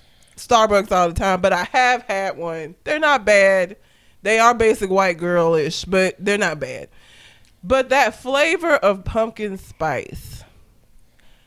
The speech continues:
it doesn't need to be in any meat, let alone Spam. It's just not a meat <laughs> flavor. Why?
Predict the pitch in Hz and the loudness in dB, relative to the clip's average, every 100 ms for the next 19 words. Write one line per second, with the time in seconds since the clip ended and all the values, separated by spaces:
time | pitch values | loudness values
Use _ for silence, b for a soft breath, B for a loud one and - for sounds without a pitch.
0 | _ _ _ _ - 240 214 254 247 220 | _ _ _ _ -4 -2 0 0 0 -2
1 | 220 233 208 208 202 202 185 - - 294 | -4 -6 -6 -8 -6 -4 -4 -6 -10 -6
2 | 277 156 131 80 - - - 156 180 302 | -6 -6 -8 -14 -16 -18 -14 -6 0 2
3 | 302 226 294 311 214 170 - - 185 220 | 2 0 -2 -4 -4 -10 -14 -12 -8 -6
4 | 160 71 - 262 285 302 247 247 262 269 | -6 -8 -2 -2 0 -6 -4 0 2 4
5 | 208 185 185 214 254 - - - - - | 2 -2 -6 -4 -6 -4 -6 -6 -20 -20
6 | - - 349 - 370 202 190 139 - B | -20 -2 2 2 2 0 0 0 -6 B
7 | B B B - _ _ 202 202 226 233 | B B B -20 _ _ -6 0 2 2
8 | 180 | -2